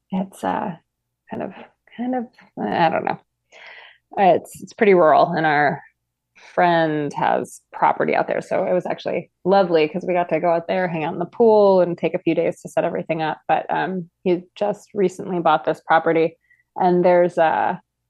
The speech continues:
a bunch of old carpet samples in his basement.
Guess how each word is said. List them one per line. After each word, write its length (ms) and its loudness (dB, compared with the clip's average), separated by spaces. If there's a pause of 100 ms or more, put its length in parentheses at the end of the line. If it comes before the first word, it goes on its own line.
(160)
a 60 -2
bunch 220 2
of 80 -2
old 180 2
carpet 360 0
samples 640 0
in 120 2
his 160 0
basement. 440 -2